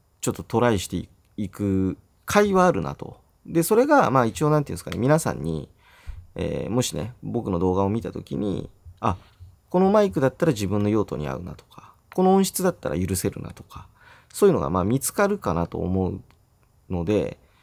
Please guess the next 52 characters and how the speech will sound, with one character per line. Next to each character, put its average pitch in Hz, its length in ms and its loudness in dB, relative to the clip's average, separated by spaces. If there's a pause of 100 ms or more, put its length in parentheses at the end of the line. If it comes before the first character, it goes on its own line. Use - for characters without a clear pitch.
(240)
ま 131 260 8
あ、 98 60 2
需 107 120 0
要 190 160 6
が 214 60 4
あ 240 40 4
る 226 60 -2
か 110 100 0
な 104 100 2
い 104 40 -2
か 85 100 -2
は 76 80 -2
別 92 240 -6
と 98 100 -6
し - 120 -8
て、 98 220 0
ま 104 100 0
あ、 - 40 2
僕 131 160 0
自 190 280 0
身 90 40 -2
も 82 60 -4
す - 120 -4
ご 113 80 -4
く - 200 -20
気 - 160 -8
に 107 140 -2
な 110 120 0
る 85 100 -4
ん 73 80 -8
で、 80 100 -4
沼 110 320 2
に 95 120 0
も 90 180 0
う、 - 20 -4
も 62 100 -8
う - 20 -12
ハ - 180 -4
マ 135 100 2
っ 135 60 -6
て - 160 -2
る 110 80 -6
の 67 140 -8
で、 78 160 -6
な 101 100 -4
ん - 20 -2
か 95 60 -2
い 160 220 -2
い - 20 0
マ 95 160 0
イ 90 80 -2
ク - 360 -10